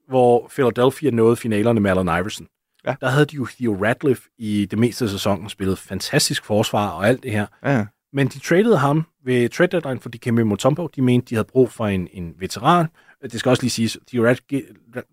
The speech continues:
Speaker 1: Ratcliffe gik dog lidt ned med en skade også, så det var også en af tingene. Han
Speaker 2: Ja.
Speaker 1: ville være blevet rask, angiveligt, til slutspillet.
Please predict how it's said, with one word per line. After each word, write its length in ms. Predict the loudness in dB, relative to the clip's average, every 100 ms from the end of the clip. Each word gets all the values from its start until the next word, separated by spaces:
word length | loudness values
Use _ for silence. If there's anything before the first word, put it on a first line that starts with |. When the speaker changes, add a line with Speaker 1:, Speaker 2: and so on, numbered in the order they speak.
| -4
Speaker 1:
Ratcliffe 320 | -4 -2 -4
gik 140 | -6 -6
dog 140 | 0 2
lidt 180 | 2 2
ned 120 | -2
med 120 | -2
en 80 | -4
skade 320 | -2 0 2
også, 120 | 0
så 60 | -4
det 100 | -8
var 60 | -4
også 280 | -2 -2
en 160 | -4 -6
af 60 | -8
tingene. 280 | -10 -8
Han 120 | -6 -2
Speaker 2:
Ja. 80 |
Speaker 1:
ville 160 | 0 2
være 140 | 2
blevet 220 | 0 -4 -2
rask, 340 | -2 -2 -12 _
angiveligt, 440 | -6 -2 -4 -6
til 160 | -4 -2
slutspillet. 480 | 0 -2 -2 -12